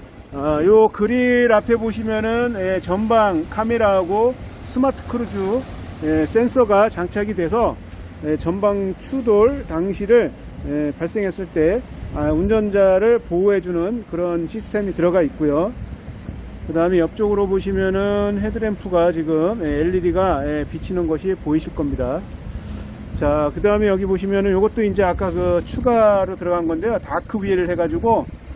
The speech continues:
휠 자체가 좀 어두운 색으로 들어가 있고요. 그 다음에 타이어 상태는 이제 만 팔천 킬로 탔으니까 뭐 새 타이어라고 보시면 되겠습니다.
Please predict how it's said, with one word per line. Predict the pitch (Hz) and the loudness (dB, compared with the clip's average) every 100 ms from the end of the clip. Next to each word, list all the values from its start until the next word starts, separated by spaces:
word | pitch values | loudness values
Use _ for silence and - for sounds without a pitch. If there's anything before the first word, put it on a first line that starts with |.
| - - | -12 -6
휠 | 254 | -4
자체가 | 254 170 - 214 185 185 175 - - - - - | -4 -6 -2 2 4 4 2 -4 -16 -20 -20 -6
좀 | 196 196 156 | -4 -2 0
어두운 | 165 214 208 | 0 0 0
색으로 | 196 180 185 | -2 -4 -4
들어가 | 165 160 170 180 | -2 0 2 2
있고요. | 147 147 208 175 143 175 233 - - - - - | 2 -2 0 2 2 0 -2 -8 -16 -18 -16 -16
그 | - | -6
다음에 | 160 170 185 | -2 -2 -4
타이어 | - 247 285 240 | 0 4 6 4
상태는 | 247 233 233 233 226 | 2 2 2 4 2
이제 | 190 190 | 2 0
만 | 160 190 | -2 0
팔천 | 240 220 - 202 208 | -2 -2 -6 -6 -4
킬로 | 214 202 | -4 -4
탔으니까 | 214 220 233 208 - 160 190 | -4 -4 -4 -2 2 2 2
뭐 | 214 165 | 0 -4
새 | 160 220 | -4 -6
타이어라고 | - 214 196 175 | -2 0 0 -2
보시면 | 165 - 165 208 | -4 -4 -4 -2
되겠습니다. | 196 151 156 147 123 120 | -2 -2 -2 -4 -2 -4